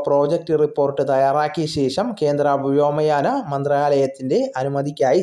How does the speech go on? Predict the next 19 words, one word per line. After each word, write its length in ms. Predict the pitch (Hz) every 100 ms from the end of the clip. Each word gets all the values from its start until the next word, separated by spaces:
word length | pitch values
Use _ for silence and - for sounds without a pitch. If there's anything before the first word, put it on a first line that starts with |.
| 170
സമർപ്പിക്കുന്നതാണ്. 920 | 143 143 - 156 151 156 131 110 175 254 - _ _ 180
പദ്ധതിക്കായി 640 | 165 175 185 175 151 - - 147
മൂവായിരത്തി 560 | 147 147 160 165 - 156
നാനൂറ്റി 340 | 143 151 147 135
അൻപത് 300 | 143 143 151 143
കോടി 200 | 131 135 127
രൂപ 240 | 123 190 254 -
ചെലവ് 260 | 139 139 139
വരുമെന്നാണ് 520 | 139 131 131 113 202 214
പ്രതീക്ഷിക്കുന്നത്. 760 | 143 131 139 147 139 117 104 147 262 - _ _ 160
മൂവായിരത്തി 560 | 165 175 180 170 180 170
നാനൂറ്റി 340 | 151 160 160 151
അൻപത് 300 | 143 151 156 156
കോടി 200 | 135 131 131
രൂപ 200 | 127 240 254
ചെലവിട്ടാണ് 640 | 143 143 143 143 117 139 269 - - _ _ _ _ _ -
കോട്ടയം 380 | 165 165 170 160
ജില്ലയിലെ 400 | 147 135 127 139 254 151
എരുമേലിയിൽ 540 | 143 143 143 131 214